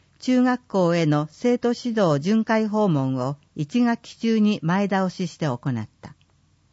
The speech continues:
教育研修課では、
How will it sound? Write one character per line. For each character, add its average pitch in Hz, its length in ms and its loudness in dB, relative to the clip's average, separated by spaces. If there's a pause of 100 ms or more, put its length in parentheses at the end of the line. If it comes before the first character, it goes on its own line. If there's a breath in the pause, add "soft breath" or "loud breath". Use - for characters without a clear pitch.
(880)
教 247 220 4
育 - 240 -4
研 233 200 2
修 214 260 -2
課 190 160 -2
で 175 120 0
は、 139 220 -4